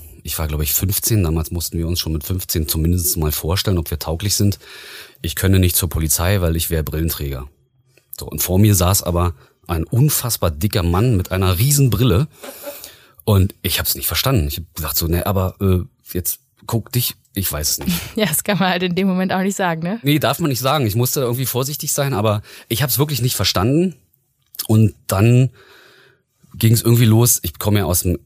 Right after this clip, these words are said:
Speaker 1: aus der ehemaligen D D R, dann war die Wende und dann war alles, was wir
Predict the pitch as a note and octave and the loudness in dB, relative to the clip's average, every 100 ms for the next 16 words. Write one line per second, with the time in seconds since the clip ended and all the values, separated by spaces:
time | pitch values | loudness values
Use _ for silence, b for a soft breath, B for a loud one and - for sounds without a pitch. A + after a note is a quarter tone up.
0 | _ _ _ F2+ E2+ - F#2 F2 D#2+ D#2 | _ _ _ -2 -2 2 4 4 4 2
1 | D#2+ D#2 G#2 C3 F#2+ E2 D#2 D#2 F#2 A#2 | 2 2 0 0 0 0 0 0 2 4
2 | C3+ C3+ - F2+ F2 E2+ D2 G#2 - F#2+ | 4 2 0 0 0 0 0 0 0 -2
3 | - F#2 F2+ F2 | 2 4 4 2